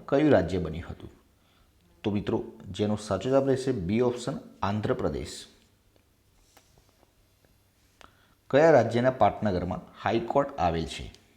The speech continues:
તો કયા રાજ્યના પાટનગરમાં હાઈકોર્ટ આવેલ છે? હિમાચલ પ્રદેશ. ડી ઓપ્શન સાચો જવાબ રહેશે. નગરપાલિકાના સદસ્ય બનવામાં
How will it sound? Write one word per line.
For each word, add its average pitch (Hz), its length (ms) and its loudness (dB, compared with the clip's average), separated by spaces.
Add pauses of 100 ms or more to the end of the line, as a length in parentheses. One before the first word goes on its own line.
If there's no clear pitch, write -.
(1160)
તો - 80 -12
કયા 120 240 0
રાજ્યના 127 340 2
પાટનગરમાં 120 600 -2
હાઈકોર્ટ 113 360 -2
આવેલ 113 220 0
છે? - 380 -8
હિમાચલ 98 480 -4
પ્રદેશ. 71 540 -8 (180)
ડી 95 300 -4
ઓપ્શન - 360 -2 (600)
સાચો 95 240 -4
જવાબ 98 360 -2
રહેશે. 87 480 -6 (1500)
નગરપાલિકાના 147 840 2
સદસ્ય 139 460 0
બનવામાં 92 480 0